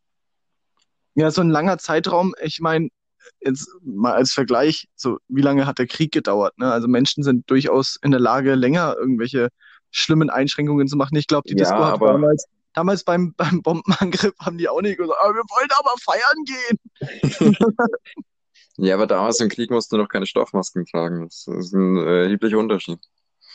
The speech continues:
Speaker 1: Ja, okay, das stimmt. So, Haus war weg, aber egal, ich musste, ich durfte beim Einkaufen, wenn ich denn Geld hatte, musste ich nicht die scheiß Maske tragen. Ja, da, da,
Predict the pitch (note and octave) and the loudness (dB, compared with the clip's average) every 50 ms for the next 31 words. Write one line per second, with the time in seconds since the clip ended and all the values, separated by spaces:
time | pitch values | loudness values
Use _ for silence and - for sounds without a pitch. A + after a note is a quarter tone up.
0 | - - D3 D#3 D#3+ E3+ F3+ F3 E3+ - F#3 D#3+ D#3 D3+ - D3 C#3 C3 - - | -2 2 4 4 4 4 4 2 0 0 -4 -6 -6 -6 -4 -4 -4 -4 -4 -6
1 | C#3+ C3+ C3+ C3+ D3 _ - D#3+ E3+ F#3 - F3+ E3 D#3 D3 F3 F#3 F#3 - C#3+ | -6 -6 -6 -6 -8 _ 0 0 0 0 2 2 0 2 4 2 0 2 0 0
2 | D3 D3+ D3 C3+ A#2+ C3+ - C3+ C3+ C#3 C#3+ C#3 C#3 - - D3 C#3+ - - - | 2 2 2 4 2 2 2 2 2 2 2 2 0 -2 -4 -10 -10 -10 -10 -14
3 | - D3+ - - D#3 - - D3+ C#3+ C#3+ C#3+ - - C#3+ D#3 - - D3+ D3 C#3+ | -14 -10 -2 -2 -2 -2 -2 -4 -2 -2 0 0 0 0 -2 0 0 0 0 0
4 | D3 D#3+ D#3 D#3 - _ _ - - - _ _ - - C#3 C#3+ D3 - C#3 C#3 | 0 0 -2 -4 -4 _ _ -20 -20 -20 _ _ 0 2 2 2 2 2 2 2
5 | C3 C3+ C3+ C#3 - C#3+ C3 C#3 C#3 C#3 C3+ C3+ - - C3 C3+ C#3+ C3 C3+ - | 4 4 2 2 0 -2 -4 -2 0 0 0 0 -2 -4 -4 -2 -2 -4 -4 -4
6 | - B2+ B2 B2 B2+ - - - B2 B2 - C3 B2+ B2 - - - - - A#2+ | -4 -2 -2 -2 -2 -2 -2 -2 -2 -2 0 -2 -2 -2 -4 -10 -14 -14 -8 -6
7 | A#2+ A#2+ B2+ C3+ B2+ C3 - - - - - D3+ C#3+ C#3+ C#3+ D3 | -6 -4 -2 -2 -4 -4 -4 -8 -8 -6 -4 -2 0 0 0 0